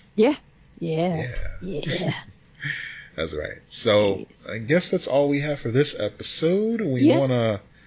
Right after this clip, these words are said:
Speaker 1: Yeah.
Speaker 2: go ahead and, uh,
Speaker 1: Well,
Speaker 2: direct your attention to Patreon
Speaker 1: Yep.
Speaker 2: at this point.
Speaker 1: That's what I was
Speaker 2: You
Speaker 1: gonna
Speaker 2: know?
Speaker 1: say. If you go
Speaker 2: All
Speaker 1: over
Speaker 2: right.
Speaker 1: to Patreon,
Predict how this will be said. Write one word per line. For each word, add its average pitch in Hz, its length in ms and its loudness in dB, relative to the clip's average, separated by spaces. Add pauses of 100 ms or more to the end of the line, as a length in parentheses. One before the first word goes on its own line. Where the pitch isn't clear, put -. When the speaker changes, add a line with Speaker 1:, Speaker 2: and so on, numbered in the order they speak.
(100)
Speaker 1:
Yeah. 247 280 4 (120)
Speaker 2:
go 113 160 8
ahead 110 300 6
and, 101 140 -4
uh, 90 320 0 (220)
Speaker 1:
Well, 202 220 4
Speaker 2:
direct 120 420 6
your 117 160 6
attention 110 600 2
to 101 180 -4
Patreon 107 560 0
Speaker 1:
Yep. - 20 2
Speaker 2:
at - 140 -4
this 87 160 -10
point. 92 500 -10
Speaker 1:
That's 233 220 2
what 202 80 6
I 196 80 6
was 202 140 2
Speaker 2:
You - 40 -8
Speaker 1:
gonna 220 120 0
Speaker 2:
know? 208 60 -8
Speaker 1:
say. 277 200 -8 (260)
If - 180 -12
you 214 120 0
go 196 120 2
Speaker 2:
All 208 120 6
Speaker 1:
over 214 100 2
Speaker 2:
right. 208 100 2
Speaker 1:
to 220 80 0
Patreon, 180 720 2